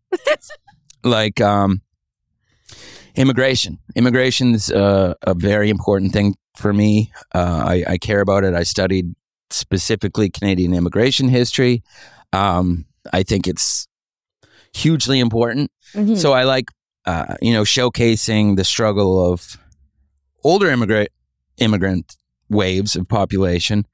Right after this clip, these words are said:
Speaker 2: and kind of hope that people connect it to the current ones, meaning, like, okay, so when the Syrians were arriving,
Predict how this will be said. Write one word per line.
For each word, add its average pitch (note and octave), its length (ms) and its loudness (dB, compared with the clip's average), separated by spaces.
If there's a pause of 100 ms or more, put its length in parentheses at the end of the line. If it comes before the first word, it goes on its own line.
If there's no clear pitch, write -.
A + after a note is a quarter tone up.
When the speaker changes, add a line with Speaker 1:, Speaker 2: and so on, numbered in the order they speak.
(460)
Speaker 2:
and A2+ 140 -2
kind A#2 240 2
of G2+ 240 -2 (440)
hope C3+ 320 0
that A2+ 120 0
people A2+ 220 0
connect A2 340 0
it F2+ 120 -2
to G#2 120 -4
the F#2 80 -2
current A#2+ 400 -2
ones, - 380 -6
meaning, G#2 360 2
like, E2+ 360 -2 (580)
okay, G#2 240 0
so G#2+ 160 -4
when G#2 120 2
the G2 80 0
Syrians D3 440 0
were G2 260 2
arriving, F#2+ 680 0